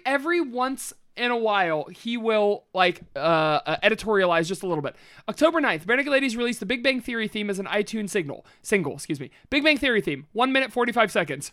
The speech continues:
Written by Ed Robertson. Appears on iTunes. This is the complete recording of the theme, and you can tell right away that there's a lot more history and science accounted for.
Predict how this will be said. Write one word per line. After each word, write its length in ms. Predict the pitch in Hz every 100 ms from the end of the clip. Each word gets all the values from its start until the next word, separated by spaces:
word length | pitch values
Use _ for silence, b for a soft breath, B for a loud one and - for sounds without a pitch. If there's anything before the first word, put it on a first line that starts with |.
| -
Written 180 | 247
by 140 | 247 240
Ed 140 | 214
Robertson. 420 | 208 190 170 135 -
Appears 260 | - 247 254
on 160 | 240
iTunes. 560 | 190 196 - 196 151 - b b
This 200 | - 285
is 120 | 381 294
the 80 |
complete 380 | 311 262 226 311
recording 380 | 285 - 285 269
of 80 | 226
the 80 | 226
theme, 260 | 254 247
and 100 | 233
you 60 | 220
can 140 | 220
tell 200 | 208 269
right 160 | 320 330
away 200 | 294 277
that 140 | 262
there's 180 | 247 226
a 40 |
lot 220 | 220 233 262
more 140 | 277
history 340 | 262 - 254
and 100 | 233
science 300 | 214 233 226
accounted 420 | 226 - 208 185 147
for. 240 | 147 143